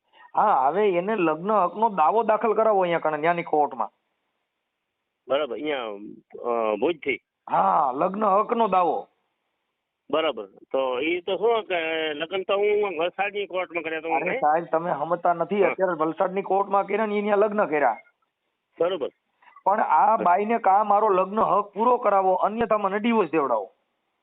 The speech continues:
Speaker 2: બરાબર. તો
Speaker 1: આ
Speaker 2: અહીંયા
Speaker 1: કઈ
Speaker 2: વકીલ પાસે જાય ને કાં?
Speaker 1: હા, એટલે તમે અહીંયા લગ્ન હકનો દાવો દાખલ કરશો ને એટલે નામદાર કોર્ટમાંથી નોટિસ કાઢશે.
Speaker 2: અચ્છા.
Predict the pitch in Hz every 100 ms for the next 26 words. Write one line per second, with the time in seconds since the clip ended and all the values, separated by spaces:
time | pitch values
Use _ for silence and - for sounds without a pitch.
0 | _ _ 143 123 98 _ _ _ _ _
1 | _ _ _ - 156 160 151 - 208 180
2 | 165 151 147 170 220 196 240 _ - 147
3 | 220 208 160 151 185 196 208 220 202 175
4 | 196 208 220 196 185 208 202 196 214 214
5 | 190 233 233 226 180 190 214 208 202 214
6 | 190 226 240 233 208 - - 127 117 _
7 | _ _ _ _ _ _ 127 - 107